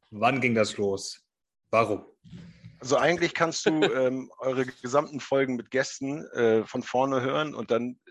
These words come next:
Speaker 2: ist es bei mir wirklich nichts anderes gewesen. Es war damals, äh, Anfang der neunziger Party Zone auf M T V mit Simone Angel, was ich jeden Samstag, äh, mit V H S noch aufgenommen hab und mich wahnsinnig gefreut hab, wenn das gekommen ist.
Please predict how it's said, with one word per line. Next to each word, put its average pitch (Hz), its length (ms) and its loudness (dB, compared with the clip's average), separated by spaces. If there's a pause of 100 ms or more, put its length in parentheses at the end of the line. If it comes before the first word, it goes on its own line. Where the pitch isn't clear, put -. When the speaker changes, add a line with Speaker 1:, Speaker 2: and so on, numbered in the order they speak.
(140)
Speaker 2:
ist - 160 -12
es 127 100 -8
bei 131 140 2
mir 131 160 4
wirklich - 480 -6
nichts 131 300 -2
anderes 113 280 -2
gewesen. 92 320 -2
Es - 140 -4
war 117 140 6
damals, 123 520 2
äh, 113 260 4
Anfang 85 280 -4
der 117 80 0
neunziger 117 560 0
Party 123 380 -4
Zone 120 260 -2
auf - 80 -8
M 113 160 -8
T 110 160 -10
V 123 220 -2
mit 110 100 0
Simone 117 420 0
Angel, 120 500 0 (1080)
was 113 160 -2
ich 113 160 -6
jeden 123 280 2
Samstag, 120 440 0
äh, 104 340 -2
mit 113 160 -6
V 110 220 -2
H 123 60 2
S - 260 -4
noch 123 120 -6
aufgenommen 117 500 -2
hab 110 160 -2
und 104 100 -8
mich 104 180 -6
wahnsinnig 107 380 -4
gefreut 117 340 0
hab, 104 120 0
wenn 107 80 -2
das 107 160 -4
gekommen 110 360 0
ist. - 260 -8